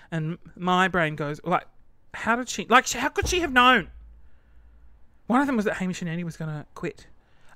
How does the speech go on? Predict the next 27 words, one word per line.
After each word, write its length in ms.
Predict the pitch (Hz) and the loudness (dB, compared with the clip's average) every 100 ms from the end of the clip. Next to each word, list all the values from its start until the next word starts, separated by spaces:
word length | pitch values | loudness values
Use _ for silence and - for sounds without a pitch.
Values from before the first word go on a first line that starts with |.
| - | 2
And 140 | 247 | 4
it, 280 | 277 240 - - | 2 0 -6 -2
but 300 | 247 233 - | 0 0 2
that, 200 | 262 - - - - | 0 0 -6 -20 -10
see, 160 | 220 | -2
that 380 | 175 269 311 - | 4 6 6 0
bit 100 | 247 | -2
of 100 | 233 | -2
information 540 | 220 208 226 240 196 175 | -2 -4 -4 -6 -10 -8
was 220 | 196 175 | -8 -6
not 220 | 196 190 - - | -6 -8 -8 0
out. 240 | 220 165 - | 0 0 -6
It 120 | 175 | -6
wasn't 260 | 180 175 | -6 -6
in 60 | 175 | -6
the 60 | 160 | -6
world. 480 | 156 170 185 - | -4 -4 -4 -8
It 80 | 165 | -10
wasn't, 300 | 170 175 170 - | -8 -8 -10 -12
it 120 | 170 | -10
wasn't, 360 | 165 160 156 - - - _ _ - - - - | -10 -10 -12 -16 -20 -20 _ _ -20 -20 -20 -16
at 120 | - | -10
the 80 | 185 | -8
time, 280 | - 202 208 | -4 -2 -2
it 160 | 170 | -4
just 200 | - 190 | -8 -8
was 200 | 190 175 | -6 -8